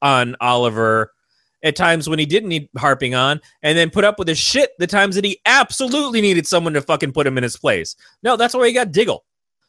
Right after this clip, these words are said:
Uh, so they, they ruined what was one of the best parts of the show, and I feel like they're trying to do a lot of the same things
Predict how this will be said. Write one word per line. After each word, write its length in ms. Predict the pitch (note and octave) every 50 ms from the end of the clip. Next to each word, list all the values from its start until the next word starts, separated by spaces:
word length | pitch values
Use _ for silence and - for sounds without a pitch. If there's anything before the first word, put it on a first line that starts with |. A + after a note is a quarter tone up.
| _ - -
Uh, 280 | F3+ G3 G3 F#3+ F3 - _ _ _ _ _ _ _ _ _ F3
so 180 | - - A3
they, 200 | G#3 A3 G3 F3+ _ _ _
they 260 | E3+ G3 G3 F#3+ F3+ -
ruined 680 | - C#3+ C3 D#3+ G#3+ C#4 D#4 D4 A3+ F#3+ E3+ D#3+ D#3+ - _ _ _ _ _ _ _ _ _ _ _ _ _ _ _ _ _ -
what 260 | - D3 F#3 G3+ -
was 240 | F3+ F3+ E3+ D3+ D#3 - -
one 200 | D#3+ G3 B3+ C#4
of 60 | A#3
the 180 | F3+ C3+ A#2+ - _
best 320 | - B3 C4+ B3+ - - _
parts 320 | - A#3+ A3+ A3 G#3 -
of 60 | -
the 80 | F3 E3+
show, 580 | D#3+ - - - B3+ A#3+ F#3 C#3 B2+ B2 - - -
and 120 | D#3+ E3
I 80 | E3+ E3
feel 260 | - - G#3+ G#3 G3+
like 220 | F#3+ F#3 F3+ F3 _ _ _ _ _ _ -
they're 340 | - C#3+ E3 D#3+ D#3+ D#3 D3
trying 560 | D3+ - - - F#3+ F#3+ F#3+ G3 G3 F#3+ F3
to 80 | F#3+
do 300 | F3+ D3 D#3+ F3 E3+ D#3+
a 20 | B2+
lot 260 | C#3+ C#3+ D3+ D3+ E3
of 80 | E3 D3+
the 60 | C3+
same 280 | C3 - F3 E3+ E3+ E3
things 380 | - D3 C#3+ C#3+ C#3+ C#3 C3+